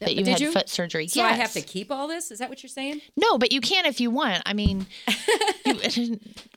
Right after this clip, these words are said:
Speaker 1: <laughs> yeah. So
Speaker 2: I'm still working on the, keep, keep talking.
Speaker 1: I
Speaker 2: You're
Speaker 1: don't
Speaker 2: good.
Speaker 1: know what to talk about 'cause you're,
Speaker 2: No,
Speaker 1: like,
Speaker 2: we
Speaker 1: cleaning
Speaker 2: used
Speaker 1: up this
Speaker 2: <laughs>
Speaker 1: awful, like.
Speaker 2: You know what? It's a, a
Speaker 1: Oh.
Speaker 2: waste of good coffee. That's what it is.
Speaker 1: Well, if you just drink black coffee, it's all good. Oh.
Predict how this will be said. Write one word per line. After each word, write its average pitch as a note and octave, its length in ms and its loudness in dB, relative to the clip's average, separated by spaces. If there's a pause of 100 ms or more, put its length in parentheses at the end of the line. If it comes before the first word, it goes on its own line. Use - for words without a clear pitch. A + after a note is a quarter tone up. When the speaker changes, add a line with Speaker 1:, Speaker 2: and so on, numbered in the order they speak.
(340)
Speaker 1:
<laughs> A3+ 80 -2 (580)
yeah. F4+ 220 6
So - 180 0
Speaker 2:
I'm C4+ 100 4
still D#4+ 220 2
working B3+ 240 2
on G#3 140 0
the, F3+ 80 -4
keep, - 320 -4 (120)
keep - 140 -2
talking. D#3+ 360 0 (240)
Speaker 1:
I - 40 2
Speaker 2:
You're E4+ 80 4
Speaker 1:
don't C5+ 100 2
Speaker 2:
good. F#3 80 6
Speaker 1:
know G#4+ 80 4
what A4 100 4
to G#4+ 100 0
talk G#4 280 4
about D#4+ 200 4
'cause D#4+ 200 -2
you're, G4+ 120 2
Speaker 2:
No, G4+ 140 6
Speaker 1:
like, G4 100 4
Speaker 2:
we F#4+ 60 4
Speaker 1:
cleaning G#4+ 280 6
Speaker 2:
used G#4 60 4
Speaker 1:
up G4 120 0
this - 260 0
Speaker 2:
<laughs> - 20 -2
Speaker 1:
awful, F#4 540 -2 (180)
like. F4+ 300 0 (500)
Speaker 2:
You G4 120 4
know A4 100 4
what? A4+ 140 0 (160)
It's D4+ 180 2
a, - 40 2
a D#4 280 -2
Speaker 1:
Oh. C4+ 60 0
Speaker 2:
waste E4 280 -2
of A#3+ 100 -8
good D4 200 -6
coffee. B3+ 440 -6
That's - 240 -6
what F#3+ 100 -4
it C#3+ 80 -4
is. D#3+ 340 -10 (460)
Speaker 1:
Well, A3+ 140 4
if A3 120 -2
you B3 80 2
just C4+ 220 -2
drink G#3+ 260 0
black G3 240 2
coffee, F3 340 0
it's E3 140 -2
all F3 160 2
good. E3 260 0 (260)
Oh. B3 460 4